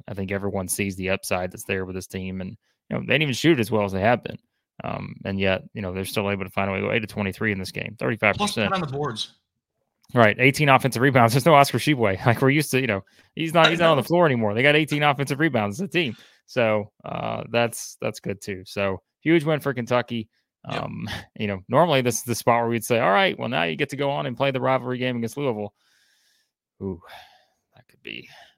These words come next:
Speaker 1: um,
Speaker 2: Hey,
Speaker 1: that may not
Speaker 2: Louisville
Speaker 1: be
Speaker 2: looked
Speaker 1: pretty.
Speaker 2: good against Pepperdine.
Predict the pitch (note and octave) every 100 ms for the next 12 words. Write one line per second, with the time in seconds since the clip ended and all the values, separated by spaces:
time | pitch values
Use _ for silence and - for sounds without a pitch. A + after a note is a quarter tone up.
0 | _ - - - - - D3+ F3 F#3 F#3+
1 | D#3 G3+ - G#2+ F#3+ F#3+ G3+ G3+ - B3+
2 | C4 A3 F#3+ E3 C#3+ C3